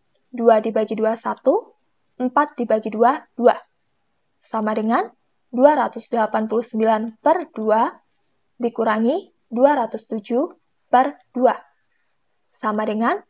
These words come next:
delapan puluh dua per dua. Sama dengan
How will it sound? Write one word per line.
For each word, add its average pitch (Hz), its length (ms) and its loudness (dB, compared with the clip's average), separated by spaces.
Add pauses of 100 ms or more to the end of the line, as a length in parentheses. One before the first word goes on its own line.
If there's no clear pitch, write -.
(400)
delapan 285 480 2
puluh 240 240 -4
dua 226 400 -2 (320)
per 277 400 2
dua. 240 240 2 (720)
Sama 214 400 -6
dengan 240 320 -2